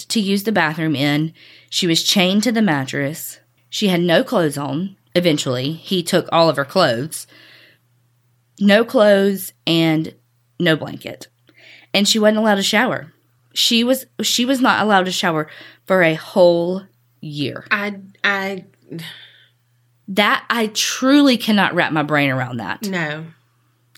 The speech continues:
Speaker 1: A whole year.
Speaker 2: And I know she's uncomfortable with everything, but can you imagine, like, your skin would just hurt.
Speaker 1: So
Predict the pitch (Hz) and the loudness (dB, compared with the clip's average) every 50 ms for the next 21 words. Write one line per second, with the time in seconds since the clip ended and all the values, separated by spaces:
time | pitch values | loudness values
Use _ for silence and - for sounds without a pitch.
0 | _ _ _ - 202 214 208 208 208 - - - - 233 220 220 220 220 220 220 | _ _ _ -2 0 0 0 0 -2 -4 -8 -4 2 2 4 6 6 4 4 2
1 | 226 220 220 _ _ _ _ - 175 160 160 160 156 156 165 180 190 202 202 196 | 0 -2 -6 _ _ _ _ -14 -12 -10 -10 -10 -8 -6 -2 0 2 4 4 4
2 | 175 147 123 - - - - _ _ _ _ _ _ - - _ _ _ _ _ | 4 2 2 -2 -8 -16 -20 _ _ _ _ _ _ -20 -20 _ _ _ _ _
3 | - 240 254 247 240 233 220 175 - - _ _ - 214 220 226 220 196 170 170 | -4 -2 -2 0 0 -2 -2 -4 -6 -10 _ _ -6 -4 -4 -2 -2 -4 -4 -4
4 | 165 - - 240 240 233 240 233 220 220 220 190 190 208 233 226 214 202 185 180 | -6 -6 -6 -6 -4 -4 -4 -6 -4 -6 -8 -8 -8 -8 -6 -6 -4 -4 -6 -6
5 | - - 175 175 180 196 202 208 208 208 233 226 226 220 220 - - - - 226 | -4 -6 -6 -6 -4 -6 -6 -6 -6 -4 -4 -4 -4 -4 -4 -6 -6 -6 -10 -8
6 | 208 196 208 240 302 330 294 233 196 180 175 170 165 190 196 202 202 196 185 165 | -6 -6 -4 -4 -4 -4 -4 -4 -4 -2 -4 -4 -4 -8 -10 -8 -8 -8 -8 -10
7 | - - - - - - - _ _ _ - _ _ _ - 208 208 233 233 240 | -12 -20 -20 -20 -20 -20 -20 _ _ _ -20 _ _ _ -12 -6 -2 -2 0 0
8 | 226 233 - - _ - - 220 233 302 349 339 269 220 208 180 165 - 175 165 | -2 -4 -6 -10 _ -4 -2 0 0 2 2 2 2 0 -2 -2 -2 -6 -6 -6
9 | - - - - - - - 185 156 139 117 98 - - - - - _ _ _ | -6 -10 -12 -10 -10 -8 -6 -4 -4 -4 -6 -10 -14 -18 -20 -20 -20 _ _ _
10 | - - - - 262 240 233 226 220 220 214 - - | -12 -8 -2 0 2 4 4 4 4 4 2 0 -2